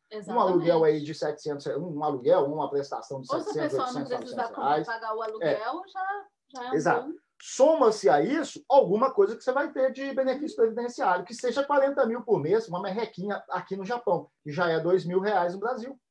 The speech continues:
Speaker 2: Hum.
Speaker 1: Entendeu? Suponhamos que for o caso
Speaker 2: Sim,
Speaker 1: daquele
Speaker 2: sim,
Speaker 1: ca-,
Speaker 2: sim.
Speaker 1: daquele senhor que eu trouxe aqui, né? Que recebe o
Speaker 2: Uhum.
Speaker 1: equivalente aqui no Japão, quarenta mil reais.
Speaker 2: Quarenta mil, quarenta mil reais? Não,
Speaker 1: Desculpa,
Speaker 2: quarenta mil ienes.
Speaker 1: quarenta mil ienes a cada mês, que é,
Speaker 2: Sim,
Speaker 1: é oitenta
Speaker 2: sim.
Speaker 1: a cada dois meses, então
Speaker 2: Uhum.
Speaker 1: provisionado dá quarenta mil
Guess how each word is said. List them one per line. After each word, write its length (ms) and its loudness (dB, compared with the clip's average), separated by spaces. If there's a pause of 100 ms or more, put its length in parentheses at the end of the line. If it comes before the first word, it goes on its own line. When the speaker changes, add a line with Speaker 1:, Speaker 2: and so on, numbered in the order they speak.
(500)
Speaker 2:
Hum. 480 -16 (720)
Speaker 1:
Entendeu? 560 -2 (140)
Suponhamos 600 0
que 80 -10
for 160 6
o 40 4
caso 260 0
Speaker 2:
Sim, 60 0
Speaker 1:
daquele 200 -4
Speaker 2:
sim, 80 -12
Speaker 1:
ca-, 180 -4
Speaker 2:
sim. 60 -4
Speaker 1:
daquele 400 -2
senhor 340 2
que 60 0
eu 100 2
trouxe 380 2
aqui, 240 -8
né? 160 -6
Que 120 -4
recebe 340 -2
o 40 -4
Speaker 2:
Uhum. 60 -8
Speaker 1:
equivalente 440 0
aqui 240 -4
no 100 0
Japão, 420 2 (280)
quarenta 460 4
mil 140 6
reais. 480 6
Speaker 2:
Quarenta 0 -
mil, 240 -4 (500)
quarenta 300 -8
mil 120 -12
reais? 320 -10
Não, 100 -12
Speaker 1:
Desculpa, 260 -6
Speaker 2:
quarenta 160 -12
mil 180 -4
ienes. 260 2
Speaker 1:
quarenta 360 4
mil 140 0
ienes 300 2
a 80 0
cada 280 2
mês, 340 6
que 120 0
é, 120 2
Speaker 2:
Sim, 200 2
Speaker 1:
é 60 0
oitenta 440 2
Speaker 2:
sim. 0 -
Speaker 1:
a 40 -2
cada 220 -2
dois 300 2
meses, 420 -6
então 280 -4
Speaker 2:
Uhum. 40 -8
Speaker 1:
provisionado 600 -4
dá 60 -6
quarenta 440 -6
mil 200 -6